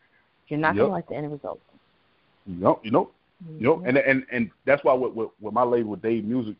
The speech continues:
Speaker 2: Dave Music Group, Dave Music Group, that's why I'm taking my time. I said, "You know what? You know, I got all the, you know, I got thirty percent everything I need to do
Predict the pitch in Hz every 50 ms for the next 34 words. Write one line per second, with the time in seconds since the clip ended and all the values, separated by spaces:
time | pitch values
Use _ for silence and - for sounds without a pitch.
0 | - _ _ 107 107 107 98 98 123 147 147 127 123 98 92 98 95 90 - _
1 | _ _ _ _ _ _ _ _ _ _ _ _ _ _ - _ 127 127 131 127
2 | 120 117 - 101 110 120 127 104 98 90 101 98 95 85 - 113 110 - - 117
3 | 110 107 98 - - - 95 95 - - - 135 - 107 98 95 87 87 - -
4 | - 101 95 95 101 98 - 95 98 101 113 110 110 120 113 101 - - _ _
5 | _ _ _ _ _ _ 104 107 98 92 92 98 92 101 110 117 120 120 120 120
6 | 113 107 - - 107 104 98 101 98 117 113 107 - - _ _ _ _ _ _
7 | _ 120 120 123 123 107 120 117 - 123 113 107 110 110 110 95 113 110 107 101
8 | 104 107 101 87 101 87 104 107 104 98 92